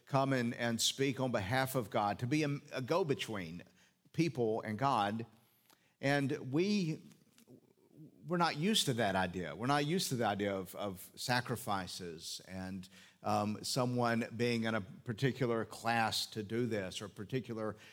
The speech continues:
uh, tribe to do this, that, that there was someone set apart for this purpose. And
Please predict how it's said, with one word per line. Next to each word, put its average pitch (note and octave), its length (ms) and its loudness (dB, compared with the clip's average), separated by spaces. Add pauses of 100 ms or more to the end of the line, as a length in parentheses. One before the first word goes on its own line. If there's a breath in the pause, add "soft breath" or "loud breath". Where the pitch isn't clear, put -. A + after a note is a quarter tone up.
(120 loud breath)
uh, G#2 240 4
tribe A2+ 640 2
to A2+ 100 -6
do A2+ 220 0
this, G2 340 -2
that, G2 320 -8
that G#2 240 -6
there A2 100 -6
was G#2 140 -4
someone A2+ 360 -2
set A#2+ 240 0
apart B2+ 500 -4
for A#2 160 -10
this G#2 160 -6
purpose. - 800 -6 (680 loud breath)
And D#3+ 480 2